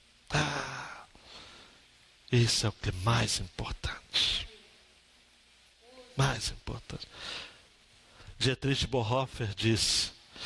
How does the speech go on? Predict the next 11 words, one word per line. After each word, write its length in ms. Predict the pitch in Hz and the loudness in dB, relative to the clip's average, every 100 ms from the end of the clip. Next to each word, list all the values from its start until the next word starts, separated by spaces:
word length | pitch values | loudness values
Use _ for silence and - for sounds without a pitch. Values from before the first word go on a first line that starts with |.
| - - | -6 -2
"Só 420 | - - - 120 120 | 2 2 4 4 4
é 200 | 147 170 | 4 2
inteligente 1120 | 156 147 131 117 - 113 107 - - - - - - - - | -2 2 4 4 6 6 6 2 2 2 0 -8 -18 -16 -6
aquele 540 | 117 110 - 117 113 113 | -2 -2 -4 -4 -4 -4
que 160 | - | 0
é 60 | 110 | 0
inteligente 1000 | 107 - 104 101 - 107 107 - - - - - - _ | 0 2 4 4 4 4 2 2 0 0 -6 -20 -20 _
para 180 | - 104 | 2 4
Deus." 680 | - 95 87 - - - - - - - - - - - - - - - - - - - - - - - - - - - - - - - - - - - - - - - - - - - - - - - - - - - - - - | 4 4 4 2 2 2 -2 -12 -20 -20 -20 -20 -20 -20 -20 -20 -20 -20 -20 -20 -20 -20 -20 -20 -20 -20 -20 -20 -20 -20 -20 -20 -20 -20 -20 -20 -20 -20 -20 -20 -20 -20 -20 -20 -20 -20 -20 -20 -20 -20 -20 -20 -20 -20 -20 -14 -4
Não 80 | 101 | 0
adianta. 460 | - 151 101 - | 2 2 0 -6